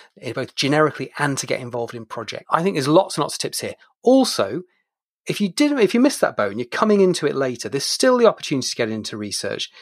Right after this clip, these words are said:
There's, I know some really fantastic people who've got in, having done very little at trainee level, but at consultant level, they've decided they want to get involved.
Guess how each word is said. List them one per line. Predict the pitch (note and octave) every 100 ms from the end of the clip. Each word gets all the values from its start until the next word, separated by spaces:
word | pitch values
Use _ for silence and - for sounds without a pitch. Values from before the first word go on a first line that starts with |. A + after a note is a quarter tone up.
| - -
There's, | D#3+ E3
I | F#3
know | F#3+
some | F3 E3+ A3
really | B3 A#3 E3+
fantastic | - D#3 C#3 - - F#3+ - D#3
people | C#3 B2 A2+
who've |
got | A2 G#2+
in, | G#2+ G#2 -
having | D#3 D3+
done | D3 B2+
very | A#3+ G#3+
little | D#3 -
at | -
trainee | - B2 B2 D3
level, | C#3 C3+ -
but | A#2+
at | -
consultant | A#3 G#3+ E3 D3+ C#3 C#3+ F3+
level, | C#3 C3 C3 B2
they've | B2
decided | - - F#3 B2+
they |
want | B2+ A#2+
to |
get | A2+ G#2+
involved. | G2 E3 D#3 C#3+